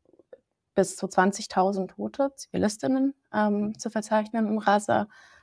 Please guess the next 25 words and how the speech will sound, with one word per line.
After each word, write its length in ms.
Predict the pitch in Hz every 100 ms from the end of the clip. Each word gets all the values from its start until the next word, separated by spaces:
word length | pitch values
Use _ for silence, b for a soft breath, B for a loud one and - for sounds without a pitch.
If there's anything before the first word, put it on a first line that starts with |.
| b
ähm, 360 | 185 180 180 180
oder 200 | 160 165
ermordete 500 | 185 180 202 208 196
Menschen, 420 | 185 202 - 214 -
muss 80 | 202
man 160 | 190
sagen. 440 | 185 185 202 214 -
Davon 320 | 180 175 180
sechstausend 240 | 175 185 -
bis 140 | 190
achttausend 600 | 180 170 - 185 180 175
Kinder, 440 | - 214 208 208 - _ _
über 220 | 208 190
fünfundvierzigtausend 840 | 185 214 196 196 196 - 202 196 -
Verletzte 540 | 180 185 - 185 185 - b b b b
und 340 | - 226 226 - -
sehr 240 | 190 190
viele 480 | 185 180 165 165 - _ _ _ 110
Vertriebene, 760 | - 190 - 254 247 254 254 247
also 460 | - 180 175 180 175 _
über 180 | 185 180
eins 200 | 190 -
Komma 220 | 196 190
acht 260 | 214 - 208
Millionen. 560 | 196 196 208 214 208